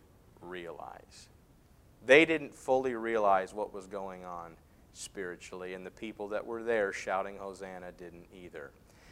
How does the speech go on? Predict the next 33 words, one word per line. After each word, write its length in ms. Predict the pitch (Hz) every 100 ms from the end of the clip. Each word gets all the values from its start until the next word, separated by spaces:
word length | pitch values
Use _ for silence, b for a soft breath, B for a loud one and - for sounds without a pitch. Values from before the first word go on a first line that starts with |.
| b
And 140 | 127 131
in 260 | 156 190
this 280 | 175 180 -
unique 440 | 143 143 135 120 -
season, 600 | - 123 117 104 92 95
I 100 | 120
think 280 | 165 156
it's 160 | - -
important 640 | 104 - 117 107 101 80 -
to 280 | 113 104 b b b -
ask 400 | 131 139 - -
ourselves 880 | 123 131 135 - 113 95 95 92 - b b b
some 260 | - 127 120
spiritual 640 | - - 107 107 - 117
questions. 920 | - 151 160 - 90 - - - - b b -
We're 140 | 113
walking 420 | 117 123 131 135
through 240 | 120 131 123
a 20 |
lot 220 | 120 123
of 100 | 120
things. 300 | 127 131 131
We 100 | 120
want 240 | 110 110 104
God 320 | 110 113 113
to 80 | 107
save 360 | - 117 123
us 120 | 127 -
from 220 | 135 127
a 80 | 123
lot 220 | 123 123
of 100 | 120
things. 540 | - 127 135 147 -